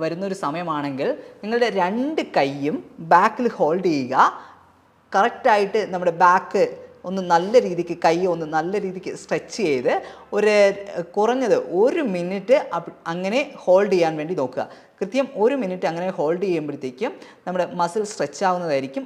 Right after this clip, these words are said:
ആ പെയിൻ റിലീഫ് കിട്ടുന്നതായിരിക്കും. അതുപോലെ തന്നെ നിങ്ങൾക്ക് വീട്ടിലിരുന്ന് നിങ്ങളുടെ, ഏ, hot and cold applications കൊടുക്കുക. അതായത് ഒരു, ഒരു മിനിറ്റ് ഹോട്ട് ആപ്ലിക്കേഷൻ കൊടുക്കുക, ഒരു മിനിറ്റ്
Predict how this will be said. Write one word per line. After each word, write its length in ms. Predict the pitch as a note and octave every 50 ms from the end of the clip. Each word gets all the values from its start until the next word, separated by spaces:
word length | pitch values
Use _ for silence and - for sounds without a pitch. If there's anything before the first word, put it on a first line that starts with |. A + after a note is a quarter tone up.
| - F3+ F#3
ആ 20 | F3+ - -
പെയിൻ 180 | F#3 F3+ F#3 F#3 F3 D3 D3+
റിലീഫ് 280 | D#3 E3+ F3 E3+ - -
കിട്ടുന്നതായിരിക്കും. 840 | - C#3 D3 C3+ C3 B2+ A#2+ A#2 A2+ A#2 - - - - _ _ _ - _ - - - -
അതുപോലെ 340 | B3 D#4 D#4+ F4 E4+ D#4+ D4 A#3
തന്നെ 240 | F#3+ E3+ E3+ E3+ - F#3+
നിങ്ങൾക്ക് 260 | G3 G#3 G#3 G3+ G3+ F#3+
വീട്ടിലിരുന്ന് 600 | G3+ G#3+ A3 G#3 C#4 A#3 F#3+ D#3+ D#3 D#3+ F3 A3+ - G#3+ - - F3+ F3+
നിങ്ങളുടെ, 460 | F3+ F#3 F3+ F#3 F3+ F3 F#3+ F#3 F3 D#3 - - D#3+ D#3
ഏ, 20 | E3 E3+ F3 E3+ E3+ - -
hot 320 | G3+ G#3 A#3 B3+ B3 - C4
and 100 | B3 G#3 - - - - F#3
cold 320 | F3+ F#3+ A3 B3 B3 G3 G3 - - - - - D3+
applications 520 | D3+ - F#3+ F#3+ - F#3 F3 - F3+ D3+ - -
കൊടുക്കുക. 260 | C3 B2+ - C3+ - - - -
അതായത് 360 | C#3 D#3 E3 E3+ E3+ E3+ F3+ B3 D#4+ - - - - - - F#3+
ഒരു, 180 | G#3 A3+ B3 A3+ G#3 - C#3+ F3
ഒരു 140 | G3 A3 C4+ C#4+ C4+
മിനിറ്റ് 340 | A#3 G#3 G#3 G3 G#3 A3+ G3+ - F3 -
ഹോട്ട് 380 | - F#3 F#3 G3+ A#3 A#3 A#3 G#3 F3
ആപ്ലിക്കേഷൻ 440 | E3 F#3 F#3 F3+ F#3 F3+ G3+ F#3 E3
കൊടുക്കുക, 280 | D#3+ D3 D3 D#3 F3 G#3+ C4+ - - - - F#3 G3
ഒരു 100 | A3 A#3 A3
മിനിറ്റ് 280 | G3 F#3 F3+ - F4